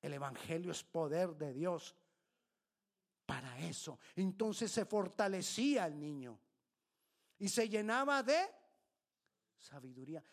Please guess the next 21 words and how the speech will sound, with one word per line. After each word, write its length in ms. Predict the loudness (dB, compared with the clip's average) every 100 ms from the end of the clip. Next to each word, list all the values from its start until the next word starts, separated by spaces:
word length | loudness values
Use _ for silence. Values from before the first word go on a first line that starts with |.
| -2
La 160 | 0
Navidad 500 | 0 -4 -6 -4 -4
debe 280 | -4 -8 -8
traer 360 | -6 -4 -4 -4
sabiduría 560 | -6 -6 -6 -8 -8
a 40 | -8
nosotros. 640 | -10 -12 -14 -18 -20 -20 _ _ _ _ _ _ _ _ _ _
Sabiduría 640 | -2 0 0 -2 2 2 4
para 200 | 2 2
saber 360 | 2 2 2
cuándo 260 | 2 4 4
hablar 320 | 2 2 0
y 60 | 2
cuándo 320 | 0 2 2
callar. 500 | 0 2 0 0 -8 _ _ _ _ _ _ _ _ _ _ _ _ _ _ -6
Ahorita 400 | -4 -2 -2 0
hay 120 | -4
que, 220 | -2 -2
hay 120 | 0 -2
que 160 | 0
decir, 440 | 0 -2 -4 -6